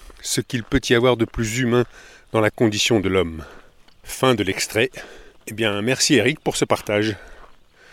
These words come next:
Bonjour Hervé, jeudi dernier, je suis allé voir le spectacle de François Morel et son fils Valentin sur leur dictionnaire amoureux de l'inutile.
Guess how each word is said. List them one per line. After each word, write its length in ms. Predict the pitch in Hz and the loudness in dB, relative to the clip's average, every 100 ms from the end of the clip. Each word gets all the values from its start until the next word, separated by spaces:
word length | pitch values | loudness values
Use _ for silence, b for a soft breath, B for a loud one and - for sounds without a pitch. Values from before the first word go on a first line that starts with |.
| B B - | B B -2
Bonjour 320 | 143 147 165 | 0 2 2
Hervé, 260 | 135 113 | 2 0
jeudi 240 | 110 147 151 | 0 -2 0
dernier, 380 | 147 147 185 151 | 2 6 6 6
je 80 | |
suis 200 | 131 143 | 0 -2
allé 140 | 139 139 | 0 2
voir 160 | 165 | 2
le 100 | 156 | 0
spectacle 400 | 127 - 127 175 | 0 -4 -4 -4
de 100 | 127 | -2
François 360 | 120 139 - 151 | -4 -4 0 2
Morel 440 | 120 110 139 156 - b b - | 2 2 0 0 -6 b b -6
et 40 | |
son 200 | - 127 | -2 -4
fils 320 | - 180 - | -4 -8 -2
Valentin 500 | 117 127 113 147 160 | 2 2 2 0 -2
sur 220 | 147 - 113 | -2 -2 0
leur 100 | 110 | -2
dictionnaire 460 | 131 - 135 120 | -4 -2 0 2
amoureux 340 | 117 117 123 131 | 2 2 2 2
de 80 | |
l'inutile. 640 | 113 120 113 - 104 87 | 0 0 -2 -6 -8 -8